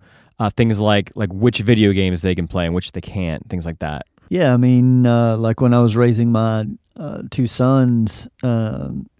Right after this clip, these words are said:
Speaker 2: in their early teens, they really got into, uh, I guess you would call it gangster rap.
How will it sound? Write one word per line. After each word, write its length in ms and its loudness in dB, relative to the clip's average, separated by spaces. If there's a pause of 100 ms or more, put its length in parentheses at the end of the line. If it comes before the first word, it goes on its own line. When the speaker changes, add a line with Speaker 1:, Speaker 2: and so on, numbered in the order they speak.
Speaker 2:
in 160 0
their 220 2
early 300 0
teens, 460 0
they 140 -4
really 240 -2
got 240 -4
into, 640 -2
uh, 100 -4
I 60 -6
guess 260 -4
you 80 -2
would 140 -4
call 200 0
it 160 -10
gangster 540 -2
rap. 460 -6